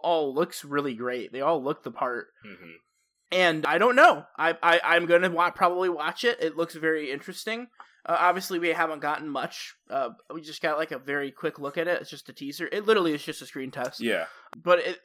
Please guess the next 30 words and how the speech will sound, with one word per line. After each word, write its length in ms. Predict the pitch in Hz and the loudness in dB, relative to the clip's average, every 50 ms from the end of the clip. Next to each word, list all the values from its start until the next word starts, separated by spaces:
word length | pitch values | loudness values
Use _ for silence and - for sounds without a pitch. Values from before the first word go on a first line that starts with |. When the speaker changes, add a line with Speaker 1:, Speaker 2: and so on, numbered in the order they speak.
| - 202 | -10 -6
Speaker 1:
they 100 | 180 190 | 0 4
all 180 | 185 190 226 208 | 6 6 8 8
look 200 | 170 208 208 - | 6 4 4 4
good 120 | 190 190 | 2 2
on 120 | 180 165 156 | 2 2 0
camera. 340 | - 156 135 143 156 180 | -2 -4 -4 0 0 2
I 140 | 175 139 175 | 2 2 2
love 260 | 156 139 156 196 208 | 2 4 2 2 2
the 80 | 185 139 | 0 -4
colors. 540 | - - - 156 160 151 123 110 120 139 - | -4 -2 -2 0 0 0 -2 -6 -8 -10 -10
I 80 | - | -6
love 220 | 135 151 175 208 202 | -2 -2 -2 -2 -2
how 240 | 190 170 143 - - | -4 -8 -8 -10 -10
poppy 420 | - - - 147 156 - 175 151 131 | -4 0 0 2 2 0 -2 -8 -10
and 120 | 120 117 113 | -10 -12 -6
colorful 560 | - 131 139 143 135 131 - - 117 113 107 | -4 -2 -2 -2 -4 -6 -8 -8 -8 -8 -8
it 80 | 98 | -8
is. 200 | 104 107 110 - | -8 -10 -10 -10
And, 140 | 120 127 117 - | -10 -12 -10 -8
uh, 200 | - 135 127 123 | -6 -6 -4 -2
Rob 260 | 131 147 170 202 175 | 0 2 2 2 2
Zombie 300 | 160 170 170 185 175 156 | 2 0 0 0 0 0
actually 360 | 147 151 - - - 147 131 | -2 -2 -4 -8 -12 -16 -14
said 260 | 123 - - 156 151 147 | -10 -8 -8 -8 -6 -8
something 300 | 151 131 131 131 127 120 | -10 -12 -12 -12 -12 -12
about 300 | 113 110 110 107 101 - | -12 -10 -12 -12 -12 -12
that 140 | 120 113 101 | -14 -14 -14
in 60 | 101 107 120 | -14 -16 -14
an 60 | 127 | -12
interview. 400 | 135 139 131 110 107 101 104 | -12 -12 -12 -12 -14 -16 -20